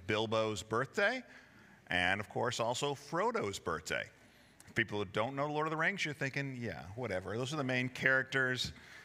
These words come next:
and that was that day." Um, <clears throat> if, what do you think you know about, um,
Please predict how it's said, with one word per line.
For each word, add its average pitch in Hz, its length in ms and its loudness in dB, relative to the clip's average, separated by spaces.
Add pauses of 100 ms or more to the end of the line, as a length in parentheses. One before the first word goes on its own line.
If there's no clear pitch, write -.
(160)
and 101 100 -2
that 113 160 4
was 110 120 0
that 107 240 2
day." 101 500 4
Um, 98 460 0 (760)
<clears throat> - 460 -14
if, 160 400 0
what 202 220 0
do 240 60 -10
you 269 40 -6
think 240 160 0
you 151 60 2
know 143 140 2
about, 120 380 2
um, 104 560 0